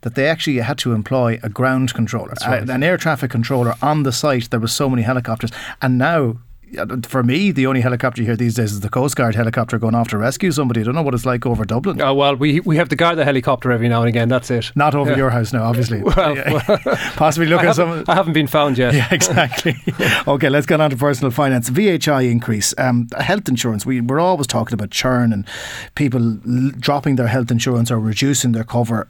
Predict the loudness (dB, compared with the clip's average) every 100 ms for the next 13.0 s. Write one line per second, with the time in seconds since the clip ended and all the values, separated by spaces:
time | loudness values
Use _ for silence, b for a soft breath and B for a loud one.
0 | -2 0 2 -2 B B B B B B
1 | 0 0 0 -4 -2 -4 -2 -2 -2 -2
2 | -2 -4 -4 -6 -4 -2 -2 0 0 -2
3 | -2 0 0 0 0 0 0 0 0 0
4 | 0 0 2 2 2 2 -2 -4 -16 B
5 | B B 0 0 2 4 4 4 2 2
6 | 0 0 2 2 2 2 0 0 0 0
7 | 2 2 0 0 0 0 -2 0 -2 -2
8 | -4 0 0 -2 -2 -2 -2 -6 -2 -2
9 | 0 -2 0 0 -2 -6 -4 -4 0 -2
10 | -2 -2 -4 0 0 2 2 4 4 2
11 | 0 0 0 2 0 0 -2 0 -2 -4
12 | -4 -6 -4 -10 -4 -4 -2 -6 -10